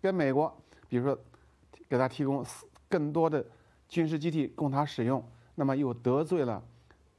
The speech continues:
中国，所以呢，就中国跟美国跟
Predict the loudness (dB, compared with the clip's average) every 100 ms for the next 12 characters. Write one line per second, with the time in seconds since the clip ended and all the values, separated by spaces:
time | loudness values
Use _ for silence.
0 | _ -2 0 0 -4 -2 0 2 0 -2
1 | -4 -4 -2 -2 0 0 0 -2 0 0
2 | 0 0 0 -8 -20 _ -4 -2 -2